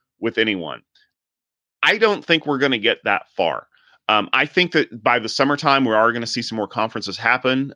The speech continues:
Um, I think we're gonna see people kind of, you know, poking their heads out like the groundhog. Um, th-, and there will be stuff going on. Um, I also believe that there are certain things that really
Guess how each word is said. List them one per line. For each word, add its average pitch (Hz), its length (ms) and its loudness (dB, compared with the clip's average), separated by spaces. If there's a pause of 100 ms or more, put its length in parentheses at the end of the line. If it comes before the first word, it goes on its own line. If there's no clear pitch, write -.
Um, 95 280 2
I 95 60 0
think 104 200 -6
we're 104 120 -2
gonna 104 140 -4
see 104 540 -2
people 104 260 -10
kind 101 180 -2
of, 95 160 -2
you 92 60 -4
know, 87 60 -8
poking 98 300 -4
their 92 100 -6
heads 95 200 -2
out 76 100 2
like 90 120 -4
the 85 100 -20
groundhog. 135 600 0 (560)
Um, 95 240 0
th-, 98 200 -4
and 117 180 2
there 120 100 4
will 120 160 4
be 113 120 2
stuff - 300 0
going 95 260 -2
on. 117 340 0 (300)
Um, 120 180 2
I 123 140 2
also 170 340 2
believe 120 580 2 (140)
that 107 380 2
there 139 220 4
are 131 160 6
certain 123 360 -2
things 104 300 -6
that 101 180 0
really 120 540 -2